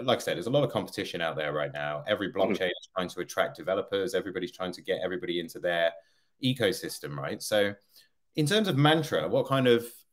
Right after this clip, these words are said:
Speaker 1: dapps are you guys looking at? Like, do you have specific categories that you're interested in, or are you just like,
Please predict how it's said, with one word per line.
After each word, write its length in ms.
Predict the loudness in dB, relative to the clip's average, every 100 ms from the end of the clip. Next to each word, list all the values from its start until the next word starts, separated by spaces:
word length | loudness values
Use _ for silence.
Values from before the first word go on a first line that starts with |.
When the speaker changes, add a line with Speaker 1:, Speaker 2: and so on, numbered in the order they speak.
| -10
Speaker 1:
dapps 500 | 0 0 0 -4 -6
are 60 | -2
you 160 | -2
guys 300 | 2 2 4
looking 380 | 0 -2 -2 -2
at? 180 | -2 -4
Like, 160 | -8 -6
do 100 | -4
you 80 |
have 160 | 0 -2
specific 420 | -2 -8 -6 -8
categories 600 | 0 0 0 -2 0 0
that 80 | 0
you're 160 | 0 0
interested 500 | 0 0 -2 0 0
in, 180 | 2
or 40 | 2
are 60 |
you 140 | 0 -2
just 300 | -4 -4 0
like, 300 | 2 0